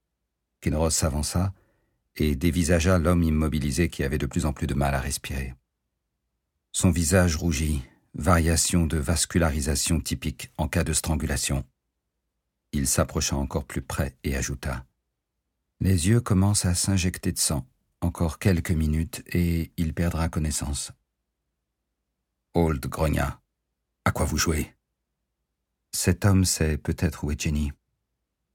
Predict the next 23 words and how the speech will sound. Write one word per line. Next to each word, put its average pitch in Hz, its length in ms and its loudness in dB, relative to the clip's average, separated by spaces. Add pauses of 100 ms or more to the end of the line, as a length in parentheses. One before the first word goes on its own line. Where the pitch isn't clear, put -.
(140)
Ce - 120 0
n'est 87 80 6
pas 80 120 4
comme 78 140 -4
ça - 120 -4
qu'on 76 120 -6
s'y - 120 -4
prend », - 340 -6 (520)
gronda 78 360 -2
David, 71 480 -4 (360)
les 76 120 0
dents - 180 -2
serrées. - 460 -4 (1160)
L'homme 95 240 6
avait 85 160 0
beau 85 140 0
suffoquer, 92 580 0 (420)
la 87 160 4
stupéfaction 90 760 0
dominait 80 380 2
dans 73 100 -2
son 78 180 -2
regard. 69 440 -4